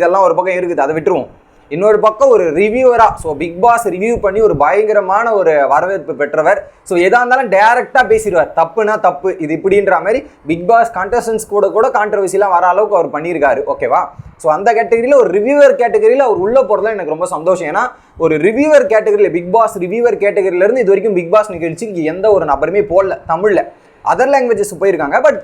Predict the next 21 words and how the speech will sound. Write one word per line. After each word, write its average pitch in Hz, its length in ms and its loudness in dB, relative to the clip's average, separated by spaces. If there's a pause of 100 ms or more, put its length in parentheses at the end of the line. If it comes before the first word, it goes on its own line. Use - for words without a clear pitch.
தமிழ்ல 277 340 0
யாருமே 196 320 -2
போடல. 165 300 0 (340)
So 156 160 -4
அந்த 190 120 0 (120)
கேட்டகரியில 247 420 0
அவர் 185 220 -4
வீட்டுக்குள்ள 220 420 0
போனா 180 240 -4 (440)
நல்லா 165 240 2 (200)
இருக்கும் 165 480 -2 (160)
அப்படின்றது 208 460 -2
எங்களுக்கு 220 260 2
ஒரு - 100 -2
மோட்டிவேஷனா 156 500 -4
இருக்கும் 147 240 -2 (100)
அப்படின்றது 147 420 -4
ஒரு 113 120 -4
பாயிண்ட். 123 240 -4 (560)
ரெண்டாவது 262 480 4
வந்து 214 140 2